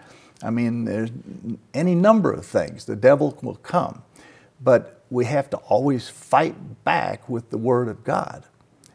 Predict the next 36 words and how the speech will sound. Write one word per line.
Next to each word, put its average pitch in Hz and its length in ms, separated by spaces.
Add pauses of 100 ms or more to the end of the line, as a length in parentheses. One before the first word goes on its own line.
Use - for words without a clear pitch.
(240)
All 101 80
right? 107 300 (200)
And, 117 240
and 117 160
so 123 240
there 120 200
is 196 140
a 208 60
war, 160 480
in 92 80
a 98 80
sense, 98 380
that - 140
goes 123 260
on 117 420
in 151 200
our 139 180
minds. 139 680 (580)
All 117 120
right? 107 320 (100)
Because 107 440
the 107 100
devil 139 460
is 120 280 (200)
inputting 135 580
into 123 220
your 127 240
spirit, 123 560 (320)
as 101 160
well 107 240
as 104 160 (240)
God 104 640
inputting 120 760 (120)
into 107 220
your 117 240
spirit. 101 520